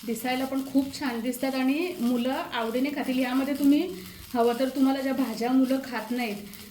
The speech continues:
गाजर, बीट, अ, अगदी बारीक चिरून कोबी वगैरे घालू शकता किंवा पालेभाज्या, पालक वगैरे ह्यामध्ये तुम्ही घालू शकता, मुलं आवडीने खातील.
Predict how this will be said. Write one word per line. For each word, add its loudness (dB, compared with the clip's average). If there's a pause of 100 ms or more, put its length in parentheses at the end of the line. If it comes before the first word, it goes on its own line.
(120)
गाजर, 2
बीट, 2 (540)
अ, -4 (280)
अगदी 0
बारीक 0
चिरून 2
कोबी 6
वगैरे -2
घालू -2
शकता -4
किंवा -2
पालेभाज्या, -2
पालक -2
वगैरे -2
ह्यामध्ये -2
तुम्ही -2 (340)
घालू -2
शकता, -4 (800)
मुलं -2
आवडीने 0
खातील. -8